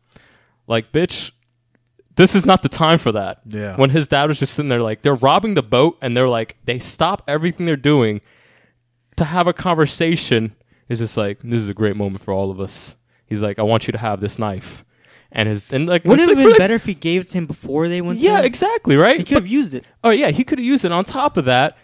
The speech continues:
Speaker 1: is like, the five minutes you wasted talking, that's when Aquaman came. So you could have probably been out of there by, by now, but you decided to have that weird moment.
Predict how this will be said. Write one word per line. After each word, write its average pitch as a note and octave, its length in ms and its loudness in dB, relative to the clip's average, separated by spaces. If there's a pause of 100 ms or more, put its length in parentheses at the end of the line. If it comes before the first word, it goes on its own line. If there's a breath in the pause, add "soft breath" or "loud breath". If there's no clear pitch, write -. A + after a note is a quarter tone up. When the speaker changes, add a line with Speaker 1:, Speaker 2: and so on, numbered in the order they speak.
Speaker 1:
is A#3 140 -4
like, G3+ 240 0
the D#3 160 -2
five B3+ 380 -2
minutes A#3 280 2
you F#3 120 2
wasted G3 360 0
talking, G#3 460 0
that's F#3+ 220 -2
when F#3+ 80 -4
Aquaman D#3 500 -2
came. B2+ 380 -2
So - 120 -2
you D3 220 0
could A3+ 160 -4
have E3 160 -6
probably F#3+ 380 -2
been B2+ 180 -2
out D#3 180 0
of A#2+ 60 -6
there A2 140 -2
by, G#2 260 -6
by G#2 220 -6
now, G#2 180 -6
but G2+ 160 -10
you D3 140 -10
decided D3 400 -8
to B2+ 80 -6
have C3 180 -6
that A2+ 160 -4
weird B2 240 -2
moment. A2+ 380 -4